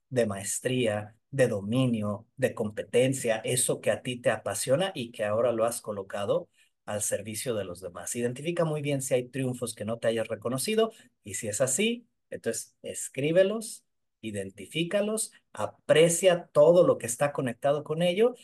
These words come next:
y estoy seguro que eso te va a ayudar a tener todavía una mentalidad más positiva, va a elevar la gratitud, el aprecio que tienes por ti mismo y es un ejercicio que realmente aumenta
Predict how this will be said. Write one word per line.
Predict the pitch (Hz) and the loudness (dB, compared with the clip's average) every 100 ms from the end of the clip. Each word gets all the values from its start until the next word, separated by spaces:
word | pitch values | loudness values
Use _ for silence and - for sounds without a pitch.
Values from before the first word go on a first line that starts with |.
| _ - | _ -8
y | 110 | -6
estoy | - 117 | -4 -4
seguro | 123 117 113 | -2 -2 -2
que | 110 | -4
eso | 110 117 | -10 -6
te | 104 | 0
va | 104 | 0
a | |
ayudar | 110 104 98 120 - _ _ | -2 -2 -2 -2 -8 _ _
a | 107 | -12
tener | - 104 110 | -6 -4 -4
todavía | - 113 107 110 | 0 0 2 2
una | 107 | 0
mentalidad | 107 104 104 110 139 | -4 -4 0 4 4
más | 185 180 | 4 0
positiva, | - 185 170 170 165 165 165 _ - | 0 -4 -2 2 4 2 0 _ 0
va | 120 | 4
a | 127 | 4
elevar | 135 120 123 139 - _ | 4 4 2 -2 -6 _
la | - 107 | -6 -6
gratitud, | 101 104 - 104 127 143 139 | -4 -6 -6 -10 -4 4 4
el | 107 | 4
aprecio | - 180 139 131 | 0 0 2 0
que | - | -6
tienes | 98 120 117 120 | -6 -2 0 -2
por | - 101 | -4 -6
ti | 117 120 | -4 -2
mismo | 135 - 214 | -2 -2 0
y | 190 | 0
es | 208 | -2
un | 330 330 | -4 -4
ejercicio | 175 104 - 220 - - - _ _ _ _ _ - | 0 -2 0 -4 -6 -8 -12 _ _ _ _ _ -4
que | 113 | 2
realmente | 127 139 135 127 127 131 | 6 6 6 2 2 4
aumenta | 110 104 107 117 131 123 107 - - | 4 2 0 2 2 2 -2 -12 -16